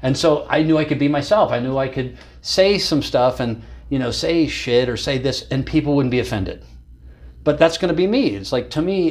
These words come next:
if I feel like I've done the best part of putting the money into myself, teaching myself the best things, I'm always reading. So I get up at four thirty every morning. I do CrossFit at five.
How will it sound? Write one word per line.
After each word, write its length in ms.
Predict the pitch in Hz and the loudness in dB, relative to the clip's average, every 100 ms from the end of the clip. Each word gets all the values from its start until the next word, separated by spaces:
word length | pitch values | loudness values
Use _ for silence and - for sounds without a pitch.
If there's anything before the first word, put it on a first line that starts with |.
| 123 | -2
if 160 | 117 | -2
I 300 | 139 156 160 | 2 2 2
feel 400 | - - 156 156 | -2 -4 2 4
like 360 | 143 131 131 - - - - - | 4 0 -2 -12 -20 -20 -20 -12
I've 220 | - 123 117 | -4 -2 0
done 440 | 135 135 127 113 | 2 2 0 0
the 80 | 110 | -2
best 380 | 107 139 139 - | 2 2 0 -2
part 500 | - 139 131 - - | 2 2 2 -6 -2
of 340 | 113 107 101 | 0 0 -4
putting 300 | - 147 139 | -2 0 2
the 60 | 127 | 2
money 240 | 123 123 | 0 0
into 140 | 123 110 | -2 -2
myself, 640 | 101 87 - 139 131 - - - - - - - - | -4 -4 0 2 0 -4 -18 -20 -20 -20 -20 -20 -6
teaching 360 | - 160 143 | -2 0 0
myself 420 | 123 117 - 120 - | 0 0 0 0 0
the 60 | |
best 220 | 113 110 | -2 -2
things, 200 | - 113 - | -2 -6 -6
I'm 240 | 123 151 160 | -4 -2 0
always 300 | 135 135 120 | 2 2 2
reading. 160 | 117 | -2
So 100 | 120 | 0
I 80 | 113 | 2
get 80 | 151 | 4
up 100 | 165 | 2
at 80 | 170 | 0
four 180 | 151 147 | 0 0
thirty 260 | 151 147 | 2 2
every 140 | 147 151 | 2 2
morning. 400 | 107 104 107 107 - - | 0 0 -4 -8 -20 -16
I 80 | - | -8
do 100 | 110 | -6
CrossFit 680 | 110 143 139 - 143 143 - | -2 0 0 0 -2 -2 -2
at 120 | 123 | -4
five. 440 | 123 110 104 104 | 0 0 0 -4